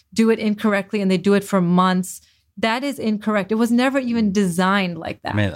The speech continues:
Speaker 2: like you said, that, that would set you up for dysbiosis and potentially nutritional deficiency, right?
Speaker 1: Exactly. It was meant as a short-term elimination,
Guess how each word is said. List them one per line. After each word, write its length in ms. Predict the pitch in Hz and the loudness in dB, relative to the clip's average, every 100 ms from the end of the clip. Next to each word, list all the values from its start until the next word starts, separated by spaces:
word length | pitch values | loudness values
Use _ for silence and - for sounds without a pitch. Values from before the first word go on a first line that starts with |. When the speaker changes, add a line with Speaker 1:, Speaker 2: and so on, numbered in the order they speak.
| 53 | -8
Speaker 2:
like 280 | 95 101 - | -4 -4 -2
you 60 | 92 | -6
said, 260 | - 82 | -4 -2
that, 300 | 85 82 - | -2 -2 -4
that 280 | 90 90 - | -2 0 -2
would 300 | 92 87 82 | -2 0 0
set 300 | - - - | -4 -6 -4
you 180 | 85 82 | -2 0
up 220 | 80 - | 0 -2
for 320 | - 92 90 | -6 0 0
dysbiosis 960 | 85 82 - 82 82 82 - 80 80 - - - - | 0 -4 -2 0 2 0 -2 -2 -2 -6 -16 -20 -8
and 520 | 85 80 78 78 78 - - | -2 -2 0 -4 -6 -16 -6
potentially 380 | 98 90 82 80 | -2 -2 -2 -2
nutritional 500 | 78 - 87 - 78 | -2 -2 -4 -2 -4
deficiency, 540 | 82 82 78 76 80 | -2 -4 -2 -4 -2
right? 260 | 82 87 - | 0 0 0
Speaker 1:
Exactly. 560 | 262 233 294 311 240 | -2 -2 -4 -2 -4
It 40 | 269 | 0
was 160 | 285 | 0
meant 260 | 247 302 339 | 0 -2 -2
as 120 | 277 | -2
a 60 | 240 | -4
short-term 680 | - - 247 294 - 285 285 | -6 -2 0 0 -2 -2 0
elimination, 720 | 269 220 214 190 180 - 185 | 0 0 2 2 0 0 -2